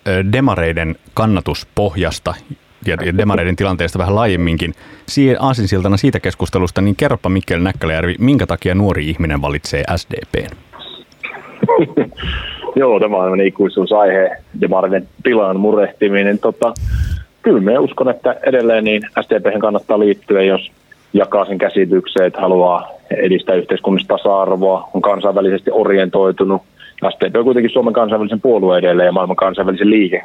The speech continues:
Speaker 2: sosiaalidemokratia yleisemmin. Ja, ja kyllä se näinäkin aikoina niin edelleen niin on, eh, isoja kysymyksiä, mitkä liittyy myös,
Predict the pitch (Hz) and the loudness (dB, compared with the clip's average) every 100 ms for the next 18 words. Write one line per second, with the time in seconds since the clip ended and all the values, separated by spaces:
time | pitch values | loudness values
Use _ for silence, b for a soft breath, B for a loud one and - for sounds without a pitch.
0 | - - 92 85 87 87 92 - 92 90 | -6 -4 -2 0 -2 -2 -2 0 2 2
1 | 90 - 95 98 101 - _ B B B | 0 0 0 2 0 -2 _ B B B
2 | B B B B - 135 107 98 95 90 | B B B B 0 2 2 2 -2 -2
3 | 110 110 107 110 110 104 101 95 95 95 | -2 0 2 4 4 2 2 2 2 2
4 | 92 - _ _ _ _ 113 104 92 92 | 0 -4 _ _ _ _ 0 2 2 2
5 | 95 92 92 90 - 92 90 - _ _ | 2 2 0 0 0 0 -2 -10 _ _
6 | _ _ b b b - 85 - 98 104 | _ _ b b b -2 0 2 2 2
7 | 104 95 98 98 92 - 95 92 98 95 | 2 2 2 0 -2 -2 -2 -2 0 0
8 | 90 - 104 101 101 98 | 0 2 2 4 2 0